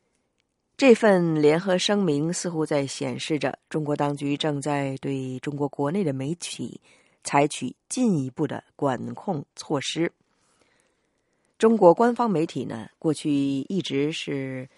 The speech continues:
中国共产党的宣传机器。不过，过去这些年来，很多的媒体都进行了大范围的商业化运作，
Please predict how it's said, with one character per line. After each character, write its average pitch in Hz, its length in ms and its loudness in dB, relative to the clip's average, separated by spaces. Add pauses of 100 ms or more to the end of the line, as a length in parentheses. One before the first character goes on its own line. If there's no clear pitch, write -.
(180)
中 151 140 0
国 143 100 0
共 160 220 0
产 135 180 -6
党 131 280 -10
的 120 320 -10
宣 131 260 -6
传 131 180 -10
机 147 200 -6
器。 151 280 -6 (600)
不 165 120 2
过， 170 300 6
过 277 240 2
去 196 260 -4
这 156 140 -2
些 170 140 -6
年 143 200 -4
来， 143 360 -4 (560)
很 160 180 0
多 240 140 2
的 247 80 2
媒 160 200 2
体 - 300 -10
都 139 100 -6
进 139 240 -4
行 131 240 -10
了 123 380 -10 (300)
大 156 180 0
范 139 260 -4
围 139 200 -10
的 135 320 -10 (120)
商 240 300 -6
业 220 100 -4
化 131 360 -8
运 135 260 -6
作， 147 300 0